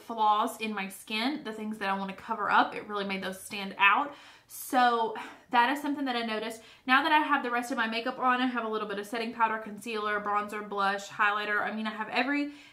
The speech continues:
bit of my face on. Um, it looks, from a distance, it looks better, but around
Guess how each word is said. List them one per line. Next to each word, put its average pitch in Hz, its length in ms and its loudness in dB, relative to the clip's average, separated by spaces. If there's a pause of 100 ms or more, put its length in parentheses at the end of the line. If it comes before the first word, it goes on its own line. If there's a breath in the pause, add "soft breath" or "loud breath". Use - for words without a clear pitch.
(140 loud breath)
bit 294 220 2
of 277 140 4
my 233 180 4
face 240 500 -4
on. 208 400 2 (1000 soft breath)
Um, 262 280 6
it 240 140 2
looks, 262 440 -2 (880 loud breath)
from 349 180 2
a 339 120 0
distance, 247 600 -2
it 226 120 -2
looks 226 280 -2
better, 190 280 2
but 202 240 0
around 220 480 2